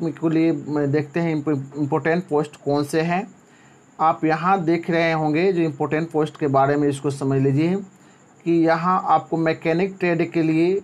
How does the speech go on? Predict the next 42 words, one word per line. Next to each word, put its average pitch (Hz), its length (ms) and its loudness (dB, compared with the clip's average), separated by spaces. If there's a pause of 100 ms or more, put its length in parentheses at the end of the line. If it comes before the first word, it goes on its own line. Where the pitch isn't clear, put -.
(160)
यह 143 180 2
है, 170 340 0
जो 147 120 0
अट्ठाईस 151 480 -2
वर्ष 156 180 -2
mechanic 156 440 -2
trade 151 240 0
के 156 100 -2
लिए 151 160 2
है 156 160 0
उसका 143 320 -2 (100)
एज, 165 300 0 (400)
और 143 140 2
दो 156 280 2 (140)
post 165 320 -2
इसमें 151 320 -4
दिया 151 180 2
हुआ 147 280 4
है 156 300 -2 (540)
और 156 260 4
यह 156 200 4
आपको 156 380 0
दो 165 160 0
साल 165 220 0
का 156 100 -2
एक्सपीरियंस 156 500 -2
यदि 156 280 4
इसमें 147 300 -4
है 147 340 0
आपको 143 460 0 (100)
तो 156 60 0
इसको 139 220 -2
form 139 260 -2
फिलअप 139 240 -2
कर 151 120 0
सकते 170 360 -2
हैं। 180 320 -2 (420)
उसी 156 240 -2
तरह 165 280 2
से 180 220 0
फिटर 180 420 0
ट्रेड 175 300 0